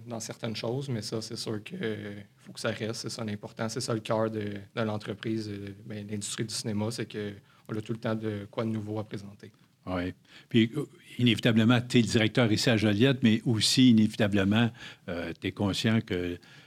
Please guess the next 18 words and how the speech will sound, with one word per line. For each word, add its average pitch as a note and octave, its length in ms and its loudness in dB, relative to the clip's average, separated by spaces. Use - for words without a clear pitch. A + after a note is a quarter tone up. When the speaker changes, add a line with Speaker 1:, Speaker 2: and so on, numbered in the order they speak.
Speaker 2:
euh, F2+ 360 -6
ton F2 380 -2
père A2 340 2
et G#2 80 2
ton G2 320 0
oncle A2 240 4
sont G#2 200 -2
aussi G2+ 220 0
propriétaires G#2 560 0
de G2+ 100 0
cinq G#2 360 0
autres G#2+ 260 -2
complexes G2+ 440 0
de G2+ 80 4
cinéma. G#2+ 640 4
Speaker 1:
Mhm. - 60 2
Speaker 2:
Donc, G2 400 0
euh, F2 220 -2